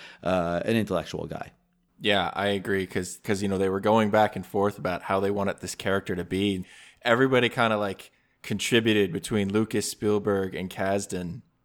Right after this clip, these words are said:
Speaker 2: and they agreed, "All right, he needs to be a tough guy, but it needs to be intellectual. He also needs to be vulnerable. He needs to have his faults, but we also want him to be comedic." And Harrison Ford is one of the few actors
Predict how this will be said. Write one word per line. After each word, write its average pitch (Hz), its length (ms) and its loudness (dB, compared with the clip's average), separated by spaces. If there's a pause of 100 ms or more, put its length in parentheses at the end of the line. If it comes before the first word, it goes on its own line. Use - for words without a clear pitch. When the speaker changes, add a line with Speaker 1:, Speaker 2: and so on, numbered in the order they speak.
(100)
Speaker 2:
and 98 680 0 (340)
they 107 200 6
agreed, 127 520 4
"All 120 140 6
right, 110 280 6
he 110 140 -4
needs 110 280 0
to 113 100 -6
be 101 560 -4 (440)
a 107 100 -2
tough 160 300 4
guy, 113 340 8
but 101 140 -2
it 98 120 0
needs 104 300 -2
to 95 80 -10
be 101 380 -6
intellectual. 127 760 4
He 113 140 -2
also 113 220 2
needs 110 240 -2
to - 100 -8
be 95 180 -4
vulnerable. 123 760 2
He 110 160 -6
needs 104 240 -2
to 117 100 0
have 104 300 0
his 87 160 -6
faults, - 680 0 (400)
but 135 120 8
we 143 120 8
also 160 200 6
want 151 220 4
him 147 80 0
to 143 100 0
be 135 240 2
comedic." 139 680 0 (260)
And 117 400 4 (460)
Harrison 175 520 4
Ford 156 300 4
is 120 80 -2
one 127 140 2
of 117 80 0
the 110 80 -2
few 143 280 2
actors 110 720 2